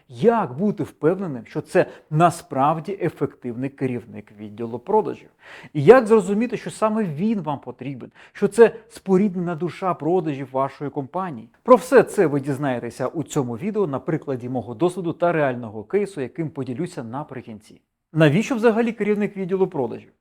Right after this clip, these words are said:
Хіба я не можу просто керувати менеджерами?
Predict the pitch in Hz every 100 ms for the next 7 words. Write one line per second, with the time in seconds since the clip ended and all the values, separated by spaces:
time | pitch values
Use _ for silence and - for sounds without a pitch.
0 | _ - - 196 156 233 226 160 147 147
1 | 147 233 247 247 254 247 208 214 208 185
2 | 151 202 214 156 117 113 113